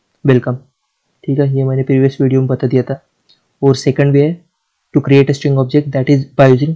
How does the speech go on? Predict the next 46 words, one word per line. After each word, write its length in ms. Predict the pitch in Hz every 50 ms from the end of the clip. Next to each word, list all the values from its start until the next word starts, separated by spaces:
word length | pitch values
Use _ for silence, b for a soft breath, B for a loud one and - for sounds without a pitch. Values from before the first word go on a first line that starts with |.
| 147 147
new 160 | 135 135 127
keyword। 320 | 131 135 127 123 120 120 123 _ _ _ _ _ _ _ _ -
New 180 | 139 135 135 135
keyword 300 | - - 135 139 143 135
से 100 | 135 143
हम 100 | 135 135
जब 140 | 131 135 127
भी 100 | 131 139
बनाएंगे 360 | 139 139 135 135 135 135 143
तो 140 | 143 - 143
ये 60 | 139 139
object 320 | 131 123 120 - 135 -
कहाँ 80 | 143 135
पे 100 | - 143
स्टोर 240 | - - 143 143
होगा, 280 | 139 139 143 156 185 180 _ _ _ _ _ _ - 143
heap 160 | 135 117 147
memory 240 | 139 139 139 139 135
के 120 | 139 143
अंदर 180 | 135 131 151 151
string 280 | 147 - 143 135 127
full 140 | - 135 127
के 100 | - 151
बाहर। 280 | 139 151 151 123 123 - _ _ _ _ _ -
और 140 | - 135 123
ये 300 | 123 135 139 151 165 165 - _ _ _ _ _ _ _ _ - -
जब 220 | 120 - 131 123
भी 100 | 120 151
ऐसे 200 | 147 135 139 -
object 260 | 143 135 127 135 131 135
बनाएंगे 320 | 139 135 131 135 135 151
तो 160 | 151 - - 139
ये 160 | 131 147 160 160 - - -
अलग-अलग 340 | 135 135 135 139 139 143 139
instance 440 | 135 131 131 - 143 139 139 139 _ _ _ _ _ _ _ _ _ _ _ _ _ _ _ _ _ -
होंगे, 240 | - 131 127 117 120 123
ठीक 240 | - - 147 147
है। 100 | 156 147 139 - _ _ _ _ -
जैसे 200 | 135 127 - 143
हमने 220 | 135 131 131 143 135
welcome 380 | 127 127 123 - - 143 147 147 143 - -
दो 120 | 139 139 135
बार 160 | 139 139 127
बनाया, 320 | 131 135 127 120 120 131 - _ _ _ _ _ -
लेकिन 260 | 131 117 - 143 131
welcome 400 | 127 127 127 123 - 156 156 170